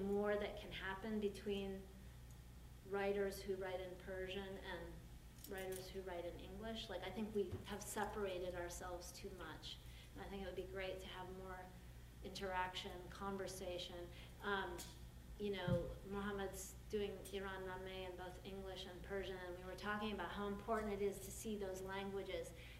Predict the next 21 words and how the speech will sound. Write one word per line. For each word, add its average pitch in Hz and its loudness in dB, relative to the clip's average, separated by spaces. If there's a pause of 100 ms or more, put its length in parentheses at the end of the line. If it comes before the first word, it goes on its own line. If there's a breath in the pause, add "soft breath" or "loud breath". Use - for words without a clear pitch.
(140)
visually 208 12
side 190 2
by 180 0
side 180 2
in 185 -2
a 185 -6
publication. 190 -2 (540 loud breath)
Because 247 8
in 254 4
some 285 10
ways, 202 8
we 226 6
have 220 6
to 226 2
recognize 202 2
that, 190 2 (400 loud breath)
um, 196 4 (560)
people 240 8 (320)
move 247 10
back 202 6
and 202 2